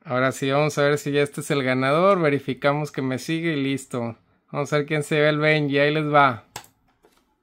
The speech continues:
Carlos García Hamster. Vamos a buscarlo. Ok, aquí me voy a poner a verificar que esté Carlos García. Y felicidades, te lo llevaste, Carlos. Eh, ahorita aprobamos que esté aquí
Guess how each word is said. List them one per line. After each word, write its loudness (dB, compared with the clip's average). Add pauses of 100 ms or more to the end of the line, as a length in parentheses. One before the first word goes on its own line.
(720)
Carlos 4
García 4 (100)
Hamster. 2
Vamos 0
a 4
buscarlo. 0 (800)
Ok, -8 (220)
aquí -4
me -2
voy 2
a 2
poner 0
a 6
verificar 0
que -8
esté -8
Carlos 0
García. 2
Y 2
felicidades, 0
te -2
lo 0
llevaste, -2
Carlos. 0
Eh, -6
ahorita -2
aprobamos -2
que -12
esté -6
aquí -8